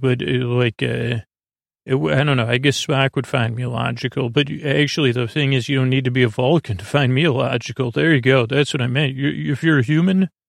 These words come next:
you're gonna find me, l-, like you say, "Well, most people, I, like, follow some sort of logic." This podcast, it kinda peters out, doesn't go anywhere, gets started,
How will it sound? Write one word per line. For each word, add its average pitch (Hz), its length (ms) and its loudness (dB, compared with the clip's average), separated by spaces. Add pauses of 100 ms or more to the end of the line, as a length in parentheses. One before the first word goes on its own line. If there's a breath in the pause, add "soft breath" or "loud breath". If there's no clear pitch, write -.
(560)
you're 170 120 -6
gonna 156 120 4
find 139 320 2
me, 139 220 2
l-, 143 160 -6
like 143 340 0
you 147 60 -2
say, - 160 -4
"Well, 151 100 -4
most 220 320 -2
people, 135 200 0
I, 127 100 4
like, 123 440 -2 (260)
follow 143 360 0
some 143 200 -6
sort 139 260 0
of 123 80 -2
logic." 131 600 -2 (1300)
This 165 180 -4
podcast, 170 520 2
it - 80 0
kinda 143 200 2
peters 151 480 -2
out, 139 460 0
doesn't 143 320 0
go 143 260 4
anywhere, 123 680 0
gets 131 340 -2
started, 135 840 2